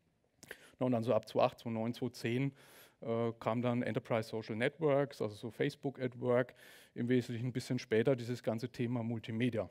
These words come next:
also Internal YouTube. So, und was man da gesehen hat, ist, dass, äh, natürlich die Marketingabteilungen von den Anbietern ein wahnsinniges Begriffsfeuerwerk, äh, abgefeuert haben. Ja, wir hatten Enterprise zwei null,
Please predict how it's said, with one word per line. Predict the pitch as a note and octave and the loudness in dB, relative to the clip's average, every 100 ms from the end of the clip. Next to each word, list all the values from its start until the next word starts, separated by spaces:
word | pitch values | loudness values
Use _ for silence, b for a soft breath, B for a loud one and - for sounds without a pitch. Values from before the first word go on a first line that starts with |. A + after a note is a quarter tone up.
| - | -8
also | G2 G#2+ | -10 -8
Internal | G2+ - A2 G2+ | -8 -6 -6 -6
YouTube. | A2+ - G#2+ - _ _ B B B B B B B | -8 -8 -10 -12 _ _ B B B B B B B
So, | C3+ | 6
und | |
was | C#3+ D#3 | 8 10
man | |
da | D3 | 8
gesehen | C#3+ C#3+ D#3 | 8 4 2
hat, | F3+ E3+ | 4 4
ist, | D#3 D#3 D3+ | 2 4 6
dass, | C3 - | 6 4
äh, | B2 | 0
natürlich | B2 C3 D#3 | 2 2 -2
die | - | 0
Marketingabteilungen | A#2 B2 - E3 D#3+ D#3+ D#3+ C#3+ C#3+ C3 | 2 2 0 -2 0 0 2 2 2 -2
von | - B2 | -2 -4
den | A2+ | -2
Anbietern | - F#3+ C3+ B2 C#3+ E3 B B B | -4 -4 -4 0 0 0 B B B
ein | C3+ A#2+ | 2 6
wahnsinniges | C#3+ D#3 D3 C#3 | 6 4 2 2
Begriffsfeuerwerk, | - - G#3+ - - C3 C3+ B2 F#3+ - - - | 0 0 0 2 4 6 6 6 4 2 -8 0
äh, | C3 | 0
abgefeuert | - C3 - C#3+ - C#3 D3+ - | 2 -2 -2 -4 0 2 2 4
haben. | C3+ D3+ G#3 _ _ C3 | 2 0 -6 _ _ -8
Ja, | C#3 - | -6 -8
wir | A#2+ A2+ | -8 -6
hatten | B2 A#2 B B B B _ - | -4 -4 B B B B _ 2
Enterprise | C#3+ C3+ C#3 C#3 | 4 4 4 2
zwei | - C#3+ | 4 2
null, | B2+ C3+ C3 C3 | 4 4 4 4